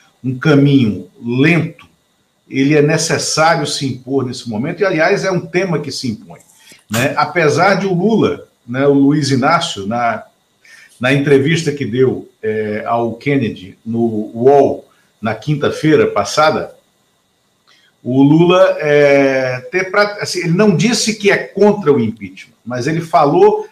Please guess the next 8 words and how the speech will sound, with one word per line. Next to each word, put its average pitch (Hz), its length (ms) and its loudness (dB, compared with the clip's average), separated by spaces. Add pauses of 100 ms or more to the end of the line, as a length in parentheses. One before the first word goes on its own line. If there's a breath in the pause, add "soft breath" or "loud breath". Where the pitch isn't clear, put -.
(100)
da 151 160 0
dificuldade 196 1120 -2
da 196 220 0
trajetória 151 720 -2
do 135 140 -6
impeachment 160 640 -12
nesse 147 320 -8
momento 160 560 -4